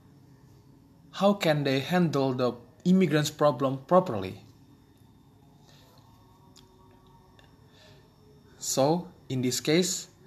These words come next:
every government that related to the immigration section of a country, like the Directorate General of Immigration in Indonesia, must be aware of this. Therefore, I,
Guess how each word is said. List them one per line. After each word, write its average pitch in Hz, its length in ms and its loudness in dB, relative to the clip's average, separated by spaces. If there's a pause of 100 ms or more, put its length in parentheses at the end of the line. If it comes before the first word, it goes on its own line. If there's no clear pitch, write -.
(440)
every 190 340 4
government 127 680 2 (440)
that 123 200 -4 (520)
related 151 520 4 (200)
to 131 100 -8
the 131 160 -4
immigration 165 460 2
section 123 520 0 (200)
of 117 140 -6
a 131 60 -2
country, 117 600 0 (1000)
like 135 420 0 (180)
the 131 300 0 (160)
Directorate 147 640 2
General 131 440 2
of - 200 -6
Immigration 135 720 0
in 135 160 -4
Indonesia, 123 640 -4 (300)
must 156 320 2
be 127 80 0
aware 131 320 4
of 113 140 -4
this. - 340 -10 (680)
Therefore, 131 680 0 (1000)
I, 139 300 2